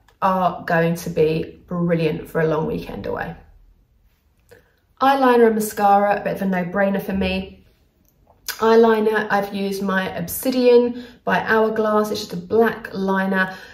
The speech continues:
but I'm sure I've showed this a thousand times before. I'm not gonna twist it up, because once you twist it up, you can't twist it back down. But basically, look how skinny that little nib is. And I will insert some B-roll of me applying it,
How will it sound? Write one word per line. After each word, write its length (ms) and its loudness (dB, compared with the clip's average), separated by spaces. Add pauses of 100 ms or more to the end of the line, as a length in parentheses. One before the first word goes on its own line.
(220)
but 420 0
I'm 120 -2
sure 260 0
I've 80 0
showed 240 -2
this 120 -8
a 40 -8
thousand 640 0
times 260 -6
before. 320 -6
I'm 120 0
not 180 4
gonna 260 4
twist 380 0
it 40 -10
up, 220 -2
because 140 -14
once 260 0
you 60 -4
twist 320 -2
it 40 -2
up, 280 0
you 80 -8
can't 320 -4
twist 240 -4
it 80 -10
back 180 -2
down. 320 -8 (400)
But 180 -6
basically, 800 2
look 220 2
how 160 -2
skinny 880 -8 (220)
that 220 -6
little 180 -2
nib 240 -2
is. 260 -4 (460)
And 540 0
I 160 2
will 220 2
insert 360 0
some 160 -4
B-roll 420 0
of 140 -6
me 180 -2
applying 500 -4
it, 200 -2